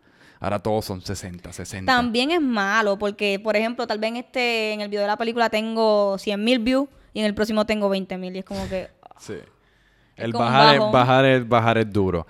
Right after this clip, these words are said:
Speaker 2: Pero
Speaker 1: Pero, ¿y cómo tú, cómo tú, cómo era el balance entre escuela y crear contenido?
Speaker 2: Pues yo me acuerdo que <laughs>
Speaker 1: ¿Y cómo te tratan en la escuela distinto después de que embarcaste en esta jornada de crear contenido?
Speaker 2: Bueno, pues,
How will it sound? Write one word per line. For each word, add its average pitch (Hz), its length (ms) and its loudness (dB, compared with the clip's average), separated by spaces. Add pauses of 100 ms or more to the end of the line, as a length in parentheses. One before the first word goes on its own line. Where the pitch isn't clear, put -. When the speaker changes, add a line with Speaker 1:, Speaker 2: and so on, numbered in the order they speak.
(160)
Speaker 2:
Pero - 100 -4
Speaker 1:
Pero, 131 600 2
¿y 147 80 2
cómo 165 240 2
tú, 226 160 2 (120)
cómo 170 220 -6
tú, 190 260 -2 (160)
cómo 151 220 -4
era 175 80 0
el 185 60 -2
balance 170 400 -2
entre 151 180 -2
escuela 131 500 0
y 131 60 0
crear 123 320 2
contenido? 104 680 -2 (340)
Speaker 2:
Pues 233 480 4
yo 226 120 2
me 233 80 0
acuerdo 277 440 0
que 254 100 2
<laughs> - 260 -2
Speaker 1:
¿Y 135 100 0
cómo 139 220 4
te 175 120 10
tratan 156 340 4
en 147 80 2
la 143 60 2
escuela 143 320 2
distinto 131 560 -2
después 120 480 -2
de 113 120 0
que 98 320 -2
embarcaste 104 600 -2
en 104 60 -4
esta 104 200 -4
jornada 95 340 -2
de 87 60 -6
crear 87 240 -4
contenido? 87 720 -8
Speaker 2:
Bueno, 240 340 6
pues, 214 360 4